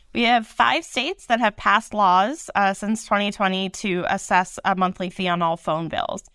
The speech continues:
That's similar to how we fund nine one one. You know, everyone across the country already pays a nine one one fee. Virginia, Colorado, Nevada, California, and Washington State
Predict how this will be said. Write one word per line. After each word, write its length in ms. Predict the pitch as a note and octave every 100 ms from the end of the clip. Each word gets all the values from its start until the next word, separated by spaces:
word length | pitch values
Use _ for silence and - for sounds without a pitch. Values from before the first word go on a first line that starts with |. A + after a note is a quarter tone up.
| _ _
That's 240 | G#3 A3+
similar 360 | - C4+ C4 C4
to 100 | B3
how 160 | A3+ G#3
we 100 | G#3+
fund 260 | G3+ F#3+
nine 200 | F3+ F#3
one 180 | F#3 E3+
one. 300 | E3+ F3 -
You 180 | - F#3
know, 140 | E3+
everyone 300 | F3+ G3 G3
across 260 | G3 G3 F3+
the 100 | F#3
country 300 | G3+ G3 F3+
already 180 | F3 F3
pays 260 | G3 F3+
a 60 | F3+
nine 240 | E3+ E3+
one 180 | E3+ E3+
one 260 | E3 F#3 G#3
fee. 360 | - D#3 D#3 - - _
Virginia, 840 | F#3+ F#3 G3+ G#3 G#3+ G#3+ G#3+ A3 -
Colorado, 800 | - F#3+ F#3 F#3+ F#3+ G3 F#3+ F#3+
Nevada, 720 | F#3 F3 F3+ F3+ F3+ F3+ F3+ - _ _
California, 640 | - F#3 F#3 F#3 F3+ F3+ E3+
and 160 | E3+
Washington 560 | E3+ E3+ F3 E3+ F3 E3
State 420 | - C4+ D#4